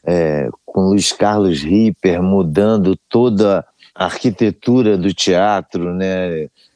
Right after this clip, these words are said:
É, era um palco italiano, mas só que ele, ele destruiu, aí fez uma arquibancada, é, nos dois lados do teatro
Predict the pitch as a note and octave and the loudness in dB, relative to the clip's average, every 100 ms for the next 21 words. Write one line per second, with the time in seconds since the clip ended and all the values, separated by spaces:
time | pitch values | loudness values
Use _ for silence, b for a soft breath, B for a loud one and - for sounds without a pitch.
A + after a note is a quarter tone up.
0 | b E2 E2 F2+ F#2+ F#2 - G2+ F#2+ G2 | b -4 -2 0 0 -2 -2 -2 0 -4
1 | - G2+ G2 F#2 A2+ A#2+ G#2+ G2 G#2+ G2+ | -2 0 2 0 0 0 0 0 -2 0
2 | A2 G2+ G#2 D2 G2 F2+ E2 F2 G2+ - | 0 2 2 2 0 -2 -4 -2 -2 0
3 | - G#2+ F#2+ G#2 B2+ B2 B B - G#2 | 0 2 4 4 2 0 B B -2 -2
4 | F#2 - A2+ A2 F#2+ G#2+ G#2+ F#2 - F2+ | -2 0 2 2 2 2 0 -2 -2 0
5 | G2+ F2 - G#2 A2+ G2+ F#2 D#2 - _ | 0 0 0 0 2 2 0 -2 -6 _
6 | _ F2 F#2 F2+ F2 E2+ G#2 G2 F#2 C3+ | _ -2 0 0 0 0 0 2 2 2
7 | B2+ - - - G#2 A2 A2 G2 F#2 F2+ | 0 -4 -8 -2 0 0 -2 -2 -4 -4
8 | G2 - G2+ F#2+ A#2+ A#2 B2 | -4 -2 -2 -2 -2 -2 -4